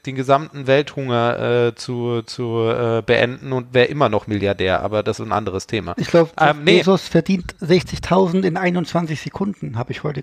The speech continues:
Speaker 1: Ja.
Speaker 2: gelesen.
Speaker 1: <laughs> Aber um, um noch mal zurückzukommen, ich glaube, es gibt Menschen, die nehmen zwanzig, äh, nehmen zwanzig zwanzig ganz anders wahr als wir,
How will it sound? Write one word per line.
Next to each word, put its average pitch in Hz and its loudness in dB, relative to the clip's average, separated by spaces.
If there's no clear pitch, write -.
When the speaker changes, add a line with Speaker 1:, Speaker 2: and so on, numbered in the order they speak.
Speaker 1:
Ja. 120 2
Speaker 2:
gelesen. 73 -8
Speaker 1:
<laughs> - 2
Aber 151 4
um, 180 0
um 185 2
noch 175 4
mal 175 0
zurückzukommen, 120 -4
ich 120 -10
glaube, 185 4
es 147 -6
gibt 170 -6
Menschen, 180 -4
die 139 0
nehmen 147 -2
zwanzig, 151 -2
äh, 135 -2
nehmen 135 -6
zwanzig 147 -4
zwanzig 143 -2
ganz 143 0
anders 139 -4
wahr 127 6
als 120 -8
wir, 190 0